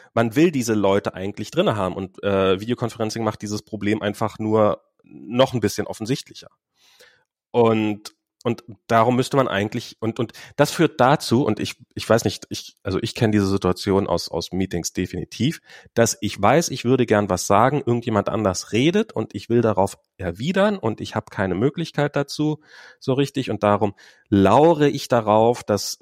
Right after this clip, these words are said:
wann wird der denn endlich mal fertig, damit ich, äh, da reingrätschen kann und meine Erwiderung von mir geben kann.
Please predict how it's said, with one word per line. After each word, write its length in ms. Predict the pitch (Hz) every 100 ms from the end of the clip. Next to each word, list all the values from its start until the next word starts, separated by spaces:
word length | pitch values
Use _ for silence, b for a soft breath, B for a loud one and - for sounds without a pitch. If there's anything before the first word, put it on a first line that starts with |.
| -
wann 340 | 95 98 98
wird 160 | 104 131
der 120 | 127
denn 180 | 110 -
endlich 340 | 104 104 101
mal 140 | 95 87
fertig, 400 | - 120 156 -
damit 300 | 107 101 -
ich, 320 | 139 165 - _ -
äh, 360 | 117 113 107 - _
da 180 | 104 95
reingrätschen 1000 | 90 98 135 139 117 - 104 101 - 104
kann 300 | - 107 123
und 280 | 98 101 -
meine 200 | 98 98
Erwiderung 640 | 92 104 165 110 92 92 -
von 240 | - 92
mir 160 | 98 92
geben 300 | 95 90 98
kann. 280 | - 117